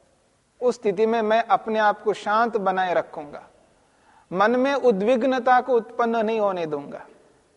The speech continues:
चंचलता को नहीं आने दूंगा। वो चंचलता, जिस चंचलता के कारण से मेरी मानसिक स्थिति बिखर जाती है,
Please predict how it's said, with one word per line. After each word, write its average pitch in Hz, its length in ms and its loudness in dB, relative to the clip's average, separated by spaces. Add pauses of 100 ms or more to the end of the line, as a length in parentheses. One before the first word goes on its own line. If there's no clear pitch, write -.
(140)
चंचलता 262 680 6
को 277 140 0
नहीं 247 260 0
आने 240 260 2
दूंगा। 190 400 -4 (560)
वो 254 340 10
चंचलता, 254 840 4
जिस 269 260 -2
चंचलता 240 600 2
के 233 140 -2
कारण 196 420 4
से 247 280 4
मेरी 214 360 0
मानसिक 208 580 2
स्थिति 233 600 -2 (560)
बिखर 262 340 6
जाती 165 420 2
है, - 200 -18